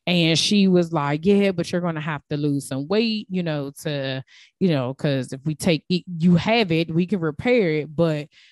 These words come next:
she was just like, "You'd be box <laughs> shaped." I didn't want that. And so I was just like, "Oh, okay, you know, I'm gonna go ahead and wait." Well,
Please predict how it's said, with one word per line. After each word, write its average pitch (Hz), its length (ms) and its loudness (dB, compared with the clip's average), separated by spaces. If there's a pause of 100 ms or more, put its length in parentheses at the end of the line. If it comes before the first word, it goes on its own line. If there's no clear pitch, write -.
(120)
she 220 200 0
was 190 140 2
just 170 140 -6
like, 151 220 -2
"You'd 156 240 -6
be 147 180 -2
box 156 380 -4
<laughs> - 440 -8
shaped." 135 400 -8
I 143 100 -8
didn't 156 220 0
want 190 200 2
that. 135 240 0 (360)
And 165 100 2
so 170 160 2
I 156 120 4
was 170 120 2
just 170 160 2
like, 147 160 -2
"Oh, 156 280 2
okay, 147 260 -4
you 160 160 -6
know, 139 160 -4
I'm 139 160 -8
gonna 143 100 -14
go 139 140 -2
ahead 139 240 -4
and 135 160 -6
wait." 185 340 0
Well, 165 480 0